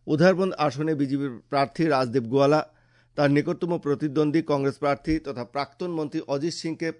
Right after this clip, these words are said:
পঞ্চান্ন হাজার চারশো চৌষট্টি ভোটের ব্যবধানে পরাজিত করেছেন। শ্রীভূমি জেলার পাথারকান্দি বিধানসভা কেন্দ্রে বিজেপি প্রার্থী তথা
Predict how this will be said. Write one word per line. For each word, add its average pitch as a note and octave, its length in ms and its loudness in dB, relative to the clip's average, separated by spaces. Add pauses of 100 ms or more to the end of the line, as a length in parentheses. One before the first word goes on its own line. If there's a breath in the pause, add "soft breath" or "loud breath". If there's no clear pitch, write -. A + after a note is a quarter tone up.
পঞ্চান্ন D#3+ 420 -6
হাজার D3 320 -4
চারশো C3+ 280 -6
চৌষট্টি E3 460 -10
ভোটের A#2+ 280 -8
ব্যবধানে C3+ 440 -4 (360 soft breath)
পরাজিত D3 380 -2
করেছেন। C3+ 640 0 (380)
শ্রীভূমি F#3 420 6
জেলার F#3 240 4
পাথারকান্দি E3+ 520 0
বিধানসভা D3 500 2
কেন্দ্রে C#3+ 300 2
বিজেপি C3+ 340 0
প্রার্থী C#3 420 0
তথা C3+ 320 -2